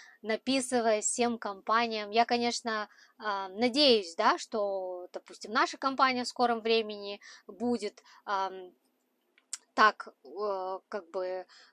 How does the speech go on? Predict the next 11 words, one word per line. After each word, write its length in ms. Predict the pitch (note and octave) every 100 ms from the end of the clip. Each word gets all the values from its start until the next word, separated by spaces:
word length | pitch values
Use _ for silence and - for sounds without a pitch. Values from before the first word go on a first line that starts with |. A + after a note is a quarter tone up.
| -
э, 320 | G3 F#3 F#3
наделена 600 | G3 A3 A#3+ B3+ B3+ A3+
такими, 400 | A3 A3 A#3 G#3
да, 140 | G3 B3
способностями, 1120 | - A3+ - A4 C5 G4 - B3+ A3 G#3+ A3 B3 A#3
<laughs> 380 | C4+ D4 C4 A3+ - - - B4 F#4+
чтобы, 640 | - D4+ A3+ B3 A#3+ A3+ - - -
э, 540 | - G#3+ G#3+ G3+ G#3 - A3+
мочь, 560 | A#3 F#4 A#4 - - A#3 -
э, 380 | A3+ A#3 A3 G#3+ - _ _ -
позвать 680 | B3 A#3 G#3+ C#4+ F#4+ -